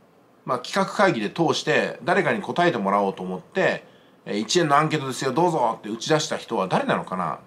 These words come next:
その人はなんでこういうことをするのかな。一円のアンケートに五分とか十分の時間をかけて答える人が、世の中に私以外に存在するのかなと思ったらいるんですよ。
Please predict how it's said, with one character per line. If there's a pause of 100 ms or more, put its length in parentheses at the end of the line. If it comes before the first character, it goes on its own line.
(240)
そ
の
人
は
な
ん
で
こ
う
い
う
こ
と
を
す
る
の
か
な。 (480)
一
円
の
ア
ン
ケ
ー
ト
に
五
分
と
か
十
分
の
時
間
を
か
け
て
答
え
る
人
が、 (460)
世
の
中
に (100)
私
以
外
に
存
在
す
る
の
か
な
と
思
っ
た
ら
い
る
ん
で
す
よ。